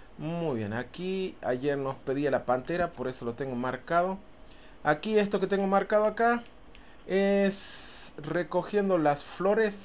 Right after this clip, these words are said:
Aquí es un lugar de transformación, pongamos, donde ya sabes, nos podemos transformar en, en conejo, nos podemos transformar en zarigüeya, nos podemos transformar en venado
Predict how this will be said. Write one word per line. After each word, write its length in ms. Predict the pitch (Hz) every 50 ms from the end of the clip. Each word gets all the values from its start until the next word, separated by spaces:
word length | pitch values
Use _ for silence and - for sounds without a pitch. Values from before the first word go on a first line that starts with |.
| - - - - - - - - - - - -
Aquí 340 | 143 147 - - 180 180 175
es 220 | 175 165 170 -
un 160 | 185 170 165
lugar 460 | 160 160 151 175 175 175 175 170 165 127
de 420 | 131 151 151 143 143 139 123 - -
transformación, 840 | - 156 160 156 - 170 156 156 156 156 - - 208 196 151 120 104
pongamos, 460 | 104 127 131 135 139 131 120 107 104 - - - - - - -
donde 480 | 131 135 131 120 123 123 120 120 120 117
ya 140 | 131 143 143
sabes, 300 | - 175 156 139 123 117
nos 140 | 117 113 -
podemos 360 | - 131 139 143 131 113 -
transformar 540 | - 120 123 - - 120 127 135 135 127 123
en, 240 | 117 110 110 101 101 - - - - - -
en 140 | 120 120 120
conejo, 640 | - - 135 135 147 156 151 - 185 185 190 196 196 - - - - - - - - -
nos 120 | 113 107
podemos 500 | - 120 123 131 135 131 127 123 120 -
transformar 640 | - 123 127 123 120 - - 123 127 135 131 123
en 160 | 120 117 113 110
zarigüeya, 720 | - 156 147 143 135 123 147 165 165 165 185 190 202 208 - - - - - - - - - -
nos 140 | 123 117
podemos 500 | 113 - 131 131 147 147 147 139 123 113
transformar 720 | - 139 135 135 131 131 - 131 131 135 143 143 139 135
en 500 | 123 123 120 117 113 110 110 110 107 104
venado 500 | 104 131 135 143 151 170 180 208 233 254